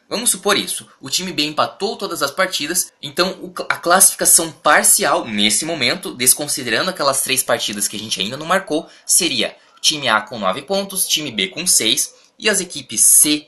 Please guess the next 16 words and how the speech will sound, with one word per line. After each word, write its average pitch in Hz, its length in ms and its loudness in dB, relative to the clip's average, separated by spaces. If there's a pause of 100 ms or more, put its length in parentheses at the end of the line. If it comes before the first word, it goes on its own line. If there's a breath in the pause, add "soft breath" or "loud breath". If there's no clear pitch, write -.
D 104 400 -4
e 170 120 -2
E 156 180 -4 (180)
com 214 180 -6 (120)
um 170 180 -6
ponto 117 380 -6
cada. 87 420 0 (500 soft breath)
Beleza, 120 540 0 (140 soft breath)
dessas 180 420 2
equipes, 170 540 -4
o 127 40 -10
que - 120 -12
que - 80 -6
acontece? 139 600 0
A 120 80 4
equipe - 480 -6